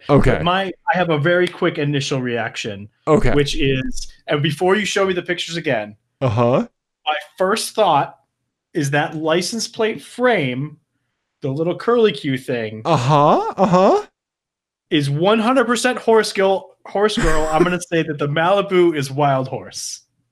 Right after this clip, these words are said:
Speaker 1: Okay. Okay. So you're saying
Speaker 2: And then
Speaker 1: that
Speaker 2: for
Speaker 1: this
Speaker 2: whatever
Speaker 1: shi-,
Speaker 2: reason
Speaker 1: here, let's, let's
Speaker 2: Okay.
Speaker 1: zoom in on this, uh, on this license plate frame. Okay. That seems like wild horse to you. Okay. Okay. All right.
Speaker 2: I think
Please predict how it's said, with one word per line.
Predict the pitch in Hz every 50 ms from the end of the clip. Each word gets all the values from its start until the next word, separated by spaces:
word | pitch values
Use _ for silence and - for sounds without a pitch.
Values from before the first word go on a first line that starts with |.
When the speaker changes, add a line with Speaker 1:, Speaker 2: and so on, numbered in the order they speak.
| _ _ _ _ _ _ -
Speaker 1:
Okay. | 254 311 302 285 285 285 - - - 160 170 180 175 - - - 226 175 - - _ - -
Okay. | 170 - - 196 185 190 185 151 120 123 143 214 214 196 147 -
So | - 185
you're | 170 156
saying | - - 190 165
Speaker 2:
And | 147 139
then | 208 214 214
Speaker 1:
that | 208 -
Speaker 2:
for | - 427 - - -
Speaker 1:
this | - - - -
Speaker 2:
whatever | 339 -
Speaker 1:
shi-, | 262
Speaker 2:
reason | 262 269 269 247 - - 160
Speaker 1:
here, | 156 139 123
let's, | 120 135 143 135 123 135 143 -
let's | 165 147 139 123
Speaker 2:
Okay. | 123
Speaker 1:
zoom | 131 156 165 170 170
in | 160 151 143 139
on | 135 131 127
this, | 131 127 127 127 - -
uh, | 147 127 120 117 117 117 - _ -
on | 135 139 131
this | 135 127 -
license | 151 135 131 127 120 117 107
plate | - - 107 95 - -
frame. | - 104 - - - - - -
Okay. | 127 127 - 123 120 123
That | 135 113 123
seems | - - 151 139 127
like | 147 139 135
wild | 139 131 127 127 143 143
horse | - 135 123 113 - -
to | - 113
you. | - -
Okay. | 98 123 127 - 131 135 165 - - _ -
Okay. | 160 156 - 196 226 302 - _ _ -
All | 156 156
right. | 156 185 269 - - -
Speaker 2:
I | 147 151
think | 147 143